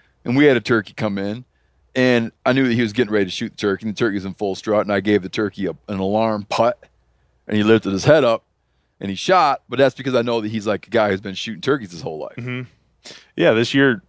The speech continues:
Speaker 2: I was calling a turkey in for Rick, and, uh, he, the turkey never left strut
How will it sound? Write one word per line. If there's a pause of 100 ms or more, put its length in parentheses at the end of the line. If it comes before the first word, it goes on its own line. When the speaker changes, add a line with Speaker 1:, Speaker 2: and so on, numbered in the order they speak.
(100)
Speaker 2:
I
was
calling
a
turkey
in
for
Rick, (100)
and,
uh, (1160)
he, (280)
the (100)
turkey
never
left
strut